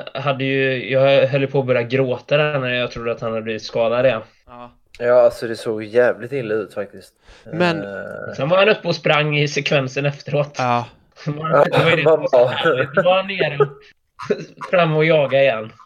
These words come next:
Speaker 2: Men på tal om skada, eh, nu ska vi inte dra ner stämningen allt för mycket, men Saka gick av skadad.
Speaker 3: Nej, ja,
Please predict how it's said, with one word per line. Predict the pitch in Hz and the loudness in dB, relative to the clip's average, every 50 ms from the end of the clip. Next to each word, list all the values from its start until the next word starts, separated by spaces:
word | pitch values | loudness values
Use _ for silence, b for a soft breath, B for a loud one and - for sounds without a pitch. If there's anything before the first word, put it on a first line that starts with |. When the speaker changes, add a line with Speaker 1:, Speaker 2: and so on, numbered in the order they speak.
| b b b b b b | b b b b b b
Speaker 2:
Men | 160 170 175 165 | 0 0 0 0
på | - 180 | 0 -2
tal | - 185 175 156 156 | 0 0 0 0 0
om | 151 | -2
skada, | 147 - - 175 156 139 127 151 175 180 - _ _ _ - | -6 -4 0 0 2 2 2 2 0 -2 -4 _ _ _ -8
eh, | 156 156 156 151 147 147 147 147 | -6 -4 -2 -2 -2 -2 -4 -6
nu | 156 | -6
ska | 151 - 190 175 | -6 -6 -4 -4
vi | 175 | -4
inte | 165 - 147 | -4 -4 -4
dra | 151 147 143 | -2 -2 -2
ner | 143 135 123 | -2 -2 -6
stämningen | 120 - - 131 127 123 123 143 | -6 -6 -8 -10 -8 -6 -6 -6
allt | 165 180 - | -6 -6 -6
för | - 165 | -8 -10
mycket, | 123 107 - - 101 - _ | -10 -8 -8 -8 -8 -8 _
men | - 135 135 139 139 135 135 131 131 131 131 - - | -14 -12 -8 -6 -4 -4 -4 -6 -6 -8 -12 -14 -14
Saka | - - - 156 131 117 - - - 165 180 | -12 -8 -6 -4 -4 -6 -6 -6 -4 -2 -2
gick | 185 175 - | -2 -2 0
av | 151 120 113 120 117 - _ _ _ _ | -2 -2 -2 -4 -8 -18 _ _ _ _
skadad. | - - - 135 117 110 107 110 117 107 101 | -20 -12 -8 -6 -6 -4 0 2 2 2 2
Speaker 3:
Nej, | 95 - | 0 0
ja, | - 113 117 113 113 110 104 | 2 4 4 6 6 4 4